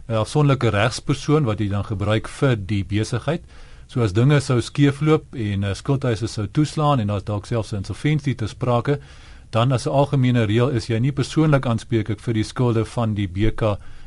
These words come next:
en of die, eh, maatskappy. Daar's natuurlik sekere uitsonderings op hierdie reël, soos waar jy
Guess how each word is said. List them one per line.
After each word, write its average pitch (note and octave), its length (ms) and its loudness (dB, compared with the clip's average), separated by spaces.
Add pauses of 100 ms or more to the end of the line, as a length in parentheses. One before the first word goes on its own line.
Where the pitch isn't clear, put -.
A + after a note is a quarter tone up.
en A2 260 -2
of A#2 300 -2
die, G2+ 260 0
eh, F#2+ 100 -2
maatskappy. G2+ 600 0
Daar's G#2 200 -4
natuurlik G2+ 300 -4
sekere F#2+ 400 -6 (100)
uitsonderings B2 600 0
op G2+ 120 -6
hierdie G#2 260 0
reël, A2+ 200 2
soos G#2+ 220 -4
waar G2 180 -4
jy G2+ 160 -2